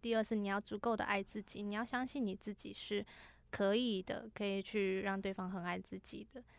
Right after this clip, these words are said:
这两者建立起来，我觉得是双方最主要的核心。再来的话，就要看你们个人有没有自己的小暗语，可能就是说，诶，已经吵架了，那就跟对方讲说，“好了，就是已经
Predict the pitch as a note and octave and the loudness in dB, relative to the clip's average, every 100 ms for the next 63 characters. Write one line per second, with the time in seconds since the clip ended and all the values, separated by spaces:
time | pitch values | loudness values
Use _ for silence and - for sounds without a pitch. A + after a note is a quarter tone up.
0 | - - C#4 B3 G3+ G#3 A3 G3+ A3+ G#3 | -8 2 4 4 4 4 2 2 2 2
1 | G#3 - F#3 F#3 - F#3 - F#3 F#3 G3 | 2 0 -4 -2 -2 -2 -2 -4 -2 -2
2 | G3+ - G3+ G3+ G3 G3+ - F#3+ G#3 G#3+ | -4 -2 -2 0 -2 -2 0 0 0 0
3 | G3 - - - G3 G#3 F#3+ G#3 - G3+ | -2 -2 -4 -4 -8 -6 -6 -6 -2 0
4 | G3+ - - - - - G3+ G3 G#3+ G3 | -2 -4 -18 -20 -4 0 2 2 2 0
5 | G#3 G3+ A3 G3 F#3 F#3 - A3+ G3+ F#3 | 0 -2 -2 -2 -2 -4 0 2 2 2
6 | F#3+ G3 G#3 G3+ G#3 G#3+ G3 - G#3 G#3 | -2 -4 -2 -2 -2 -6 -6 -6 -4 -4
7 | - G#3 C4 - C#4 A3+ A3+ A3 - - | -4 -4 -4 0 2 0 -4 -10 -10 -4
8 | A3+ F#3+ G#3+ C#4 D4+ - C#4+ C4 C4 - | -2 0 0 0 -2 0 4 6 4 0
9 | - - A3 A#3 A3 A3 A3 - - F#3+ | -6 -2 -2 0 0 0 0 -4 0 0
10 | B3+ C4+ A3+ F3+ - - - - - - | 0 -2 -2 0 -2 -10 -20 -20 -12 -4
11 | G3 G3 F#3+ F3+ F3 F#3+ G3+ F#3+ F#3+ F#3+ | 0 2 2 0 0 -2 -6 -8 -4 -4
12 | C4+ C4 - F#3+ F#3+ - F3+ G3 G3+ | -4 -6 -4 -2 0 -2 -4 -2 -2